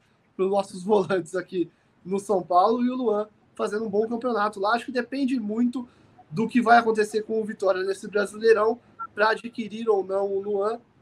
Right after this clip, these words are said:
mas fato é esse, a informação é essa, o Vitória quer ficar com o Luan em definitivo. É, deixa eu só passar uma outra informação e aí eu jogo pra vocês, vocês podem falar do Luan e podem falar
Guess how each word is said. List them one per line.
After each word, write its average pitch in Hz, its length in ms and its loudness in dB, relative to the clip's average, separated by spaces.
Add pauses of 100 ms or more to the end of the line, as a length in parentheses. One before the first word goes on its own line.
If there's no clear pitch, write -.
(160)
mas 220 240 0
fato 214 320 0
é 196 100 0
esse, 190 220 0
a - 20 -10
informação 190 500 -8
é 160 120 -4
essa, 180 180 -8
o - 20 -10
Vitória 175 400 -6 (440)
quer 254 260 4
ficar 220 460 -4
com 220 100 -8
o 214 160 -2
Luan 180 240 -2 (360)
em 202 140 -6
definitivo. 208 760 -4 (840)
É, 165 340 0 (180)
deixa 233 240 4
eu 226 60 2
só 269 480 2 (1160)
passar 196 520 2
uma 190 180 -4
outra 240 260 0
informação 226 460 -6
e 226 60 -2
aí 226 80 2
eu 226 120 4
jogo 214 180 -8
pra 214 120 -6
vocês, 196 320 -6
vocês - 120 -16
podem 208 220 -6
falar 196 200 0
do 190 100 -2
Luan 185 240 0
e 226 40 0
podem 214 240 -8
falar 202 320 0